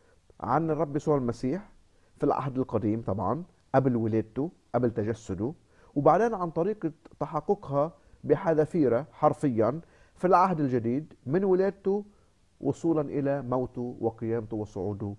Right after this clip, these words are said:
إلى السماء. طبعًا الكتاب المقدس يحتوي المزيد، المزيد من النبوات، مش بس عن شخص المسيح تحديدًا وحصرًا، ولكن في نبوات عن آخر الأيام،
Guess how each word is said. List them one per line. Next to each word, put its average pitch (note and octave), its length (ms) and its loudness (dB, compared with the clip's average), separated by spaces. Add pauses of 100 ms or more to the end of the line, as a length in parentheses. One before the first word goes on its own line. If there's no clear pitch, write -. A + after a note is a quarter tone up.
(340)
إلى G#2 140 -2
السماء. G2 400 -6 (880)
طبعًا E3 460 4
الكتاب A2 340 -2
المقدس C3 760 -2 (280)
يحتوي C3 720 0 (380)
المزيد، C3 680 2
المزيد D#3+ 460 2
من F3 100 2
النبوات، A#2+ 680 4
مش A2 140 -8
بس A3+ 280 -4
عن C3 140 -8
شخص - 300 -8
المسيح A#2+ 420 -4
تحديدًا A#2+ 560 -4
وحصرًا، G2+ 500 -10 (580)
ولكن B2 420 4
في A#2 260 -2
نبوات G#2+ 420 2
عن G#2 160 -6
آخر A#2 280 -4
الأيام، D3+ 600 0